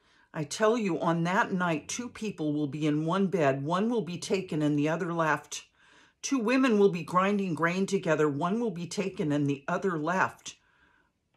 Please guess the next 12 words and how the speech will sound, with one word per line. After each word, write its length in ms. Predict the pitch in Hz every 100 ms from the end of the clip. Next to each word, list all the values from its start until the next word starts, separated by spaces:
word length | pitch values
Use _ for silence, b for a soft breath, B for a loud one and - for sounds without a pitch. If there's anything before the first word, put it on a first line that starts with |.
| -
"Where, 520 | 175 208 269 294 170
Lord?" 480 | 147 151 147 135 131
they 220 | 151 139
asked. 580 | 131 110 - - - - _ _ _ _ _
He 140 | 202
replied, 560 | 170 170 - 170 160 147
"Where 220 | 156 175
there 180 | 185 170
is 160 | 160
a 80 | 147
dead 400 | - 165 170 165
body, 580 | 175 139 135 123 120